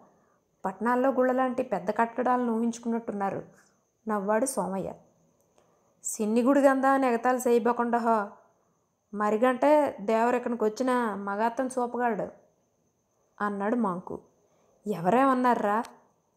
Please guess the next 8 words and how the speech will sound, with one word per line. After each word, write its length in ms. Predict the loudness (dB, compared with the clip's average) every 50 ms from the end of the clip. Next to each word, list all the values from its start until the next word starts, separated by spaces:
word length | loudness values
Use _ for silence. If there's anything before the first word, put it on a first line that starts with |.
| _ _ _ _ _ _ _ _ _ _ _ _ _ _ _ _ _ _ _ -12
సోమయ్యకి 460 | 4 6 8 8 8 8 6 4 4
తన 160 | 4 2 4
మాటల్లో 500 | 4 2 2 2 2 4 4 4 6 6
ఎక్కడైనా 600 | 6 4 4 2 0 -2 0 2 2 2 2 2
అపరాధం 520 | 2 0 0 2 2 4 4 4 2 2 0
స్ఫురించిందేమోనని 960 | -2 -4 -4 -4 -2 -2 -2 -2 0 0 2 4 4 2 2 -2 -2 -2 -2
భయం 300 | -2 -2 -2 -2 -2 -4
వేసింది. 460 | -4 -6 -6 -6 -8 -10 -12 -16 -18